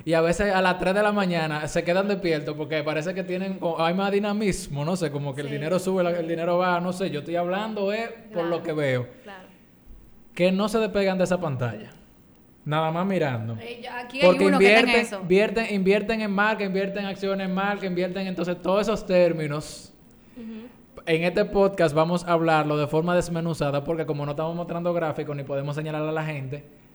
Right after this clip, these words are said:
Speaker 1: vamos a hacerlo como más entendible.
Speaker 2: Correcto.
Speaker 1: Ok, primero tenemos el mercado bursátil. Vamos a decir, el mercado libre
Speaker 2: Ujú,
Speaker 1: mercado,
Speaker 2: ujú.
Speaker 1: lo que pasó con Wall Street.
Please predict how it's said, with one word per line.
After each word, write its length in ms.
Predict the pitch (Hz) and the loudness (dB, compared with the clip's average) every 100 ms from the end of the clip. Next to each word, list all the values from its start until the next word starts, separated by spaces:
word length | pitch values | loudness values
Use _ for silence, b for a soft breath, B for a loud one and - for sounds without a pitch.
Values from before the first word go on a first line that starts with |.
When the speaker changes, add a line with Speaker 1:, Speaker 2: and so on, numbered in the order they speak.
| b 135 | b -6
Speaker 1:
vamos 220 | 139 156 | -4 -2
a 20 | |
hacerlo 400 | 151 156 156 156 | -2 -2 -2 -4
como 200 | 151 135 | -6 -6
más 120 | 139 | -8
entendible. 460 | 143 151 123 104 101 - - - | -8 -8 -8 -10 -16 -20 -20 -18
Speaker 2:
Correcto. 560 | 220 202 175 - 165 | -16 -16 -20 -14 -8
Speaker 1:
Ok, 140 | 147 147 123 - - - - | -6 -4 -6 -8 -20 -20 -4
primero 600 | 180 180 196 214 226 220 | 0 2 4 4 2 2
tenemos 440 | 190 175 180 190 | 0 2 2 0
el 60 | 185 | 0
mercado 380 | 165 170 165 175 | 0 2 2 2
bursátil. 560 | 160 127 131 113 - - - - - - _ - - | 0 -2 -4 -6 -14 -20 -20 -20 -20 -20 _ -20 -16
Vamos 160 | 135 143 | -10 -6
a 20 | |
decir, 180 | 131 139 | -6 -4
el 60 | 127 | -4
mercado 580 | 131 131 143 156 156 151 | -6 -6 -2 0 0 -2
libre 220 | 151 160 | -2 -4
Speaker 2:
Ujú, 80 | 151 | -6
Speaker 1:
mercado, 560 | 120 165 160 147 143 135 | -4 -2 -2 -2 -2 -2
Speaker 2:
ujú. 200 | 123 123 - - - - - | -4 -8 -12 -20 -20 -20 -8
Speaker 1:
lo 140 | 160 | -2
que 100 | 170 | 0
pasó 260 | 165 160 180 | 0 0 0
con 140 | 185 | 2
Wall 180 | 165 147 | 2 0
Street. 280 | 127 131 | -2 -8